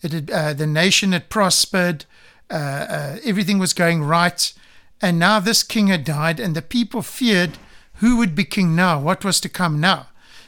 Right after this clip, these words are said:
Knowing the history of the kings of Judah and of Israel,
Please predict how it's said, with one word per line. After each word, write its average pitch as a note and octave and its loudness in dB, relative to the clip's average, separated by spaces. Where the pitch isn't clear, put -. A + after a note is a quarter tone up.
Knowing F#3 4
the G#3 4
history F#3+ 0
of E3 0
the D#3+ -6
kings G3+ 2
of D3+ 0
Judah E3 0
and D#3 0
of C#3 -6
Israel, E3 0